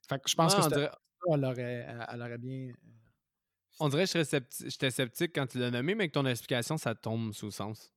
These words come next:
Speaker 1: Ouais. Euh, j'aurais trouvé ça intéressant aussi, peut-être même d'avoir une version, c'est comme, ça, c'était comme un, un recast un. J'aurais eu un recast deux où j'aurais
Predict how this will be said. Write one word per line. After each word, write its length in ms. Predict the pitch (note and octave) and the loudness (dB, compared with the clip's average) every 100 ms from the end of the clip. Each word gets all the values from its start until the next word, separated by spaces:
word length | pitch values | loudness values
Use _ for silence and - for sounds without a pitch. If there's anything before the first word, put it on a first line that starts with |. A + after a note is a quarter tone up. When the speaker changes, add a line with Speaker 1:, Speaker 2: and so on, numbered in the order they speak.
| _ | _
Speaker 1:
Ouais. 260 | C3+ C3+ C#3 - _ _ _ _ _ | -14 -12 -12 -18 _ _ _ _ _
Euh, 320 | C3 C3 C3+ C3 C3 _ _ _ | -10 -6 -6 -6 -10 _ _ _
j'aurais 380 | D3+ F3 E3 F3+ | 2 2 4 2
trouvé 240 | - F#3 | 6 6
ça 140 | F3+ A#3+ | 8 6
intéressant 440 | G#3+ F3 D#3+ A3 | 6 6 6 6
aussi, 200 | F#3+ - | 6 6
peut-être 320 | G3 F3 G3 | 4 6 6
même 220 | F#3 F#3 | 6 6
d'avoir 560 | F3 D3 D3 E3+ F#3 D#3 | 6 4 6 6 6 6
une 100 | D3 | 4
version, 720 | C3+ - - D#3+ E3+ F#3 F#3 - _ _ _ - | 2 2 2 4 4 4 4 0 _ _ _ -8
c'est 160 | - - | -4 4
comme, 180 | F#3 E3 | 4 4
ça, 100 | - | 2
c'était 180 | - F3+ | 4 6
comme 220 | E3+ E3 - | 6 2 -2
un, 180 | D3+ D3 | 0 0
un 200 | D3+ D3 | 2 0
recast 480 | C3+ D#3 E3+ D#3+ - - | 2 0 2 2 0 -4
un. 260 | D3 E3+ A3+ - _ _ _ _ _ _ _ | 0 2 2 -2 _ _ _ _ _ _ _
J'aurais 280 | C#3 D3+ D#3 | -2 0 4
eu 120 | F3 | 4
un 180 | G#3 F3 | 4 4
recast 460 | D#3+ F#3+ F#3+ E3 D#3 | 2 2 4 4 8
deux 180 | G3+ | 8
où 160 | G#3+ E3+ | 8 6
j'aurais 480 | D3 D3 C#3 D#3 | 4 4 2 0